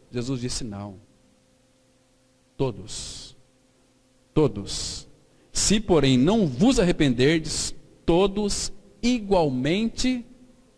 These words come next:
perecereis.'" "Ah, eu não mato, eu não roubo, eu não fumo,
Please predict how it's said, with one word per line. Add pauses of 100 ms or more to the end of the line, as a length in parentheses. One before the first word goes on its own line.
(600)
perecereis.'" (1600)
"Ah,
eu
não
mato, (100)
eu
não
roubo,
eu
não
fumo,